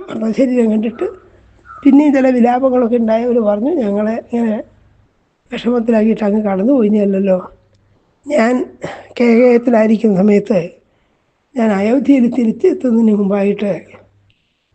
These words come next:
ആ മഹാത്മാവായ രാമനെ അങ്ങ് കാട്ടിലയച്ചല്ലോ. എന്തിനാണ് ഇങ്ങനെ ഈ വിഷമങ്ങളൊക്കെ ചെയ്തത്?"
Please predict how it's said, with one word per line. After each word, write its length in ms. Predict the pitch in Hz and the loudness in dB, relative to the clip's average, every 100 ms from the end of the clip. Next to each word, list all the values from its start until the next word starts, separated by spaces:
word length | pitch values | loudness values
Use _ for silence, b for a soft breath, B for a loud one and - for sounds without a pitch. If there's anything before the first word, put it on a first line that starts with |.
| _ 247 | _ -4
ആ 120 | 214 | -2
മഹാത്മാവായ 920 | 190 214 240 214 202 196 190 190 220 - - - - 208 | 0 -2 -2 0 0 0 0 -2 -6 -12 -20 -20 -6 -4
രാമനെ 340 | 185 208 208 | -2 0 0
അങ്ങ് 220 | 190 175 | 0 -4
കാട്ടിലയച്ചല്ലോ. 880 | 156 170 381 269 175 - 180 185 - _ - | -6 -8 -2 -2 -2 -8 -6 -8 -10 _ -6
എന്തിനാണ് 420 | 220 269 330 208 | -2 -2 -2 -4
ഇങ്ങനെ 260 | 202 185 370 - | -4 -4 -6 -8
ഈ 20 | 220 | -4
വിഷമങ്ങളൊക്കെ 580 | 180 196 196 190 175 | -4 -2 -2 -2 -4
ചെയ്തത്?" 340 | 185 175 180 | -6 -6 -6